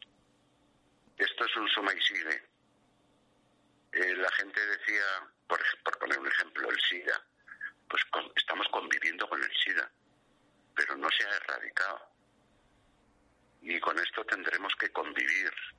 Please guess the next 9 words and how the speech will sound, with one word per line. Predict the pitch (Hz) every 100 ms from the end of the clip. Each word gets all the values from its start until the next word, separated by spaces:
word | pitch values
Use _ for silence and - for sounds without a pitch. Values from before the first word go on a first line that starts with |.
| - -
eh, | 69 82 80
al | 71 69
tiempo. | - 80 - 67 65
Igual | 65 73 80
tenemos | - 82 82
que | -
vacunarnos | 78 78 76 76 - - -
cada | 67 55 69
año. | 98 73